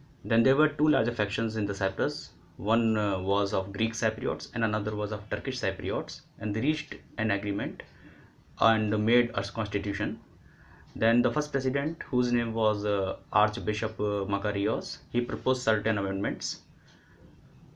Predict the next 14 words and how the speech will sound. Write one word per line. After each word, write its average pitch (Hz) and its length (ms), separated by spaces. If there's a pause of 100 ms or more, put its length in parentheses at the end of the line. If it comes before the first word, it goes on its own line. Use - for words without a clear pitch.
(460)
Uh, 101 600 (580)
these 131 300
were 131 120
not 135 360
suitable 120 340
for 117 140
the, 120 120
mm, 107 440
people, 131 480
and 110 180
they 110 80
started 107 420
a 104 40
war. 104 300